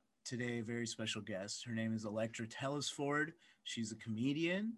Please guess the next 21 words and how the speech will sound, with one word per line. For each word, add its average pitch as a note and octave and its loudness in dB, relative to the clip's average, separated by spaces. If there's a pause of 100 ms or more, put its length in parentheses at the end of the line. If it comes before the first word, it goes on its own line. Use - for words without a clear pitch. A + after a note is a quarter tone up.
She's A#2+ 0
Guyanese, C3+ 0 (460)
Black, C3+ 6 (100)
Indian, C#3 2 (480)
Amerindian. C#3 4 (600)
I A2+ -2
hope B2+ -2
I'm C3 4
doing B2+ 0
all B2 0
of B2 -2
that A#2+ 0
right. A2+ 0 (540)
But, A2+ 0
um, A2+ -2 (380)
we B2+ 0
had B2+ 4
a B2 0
really C3+ 4
good C3 2
conversation. B2+ 2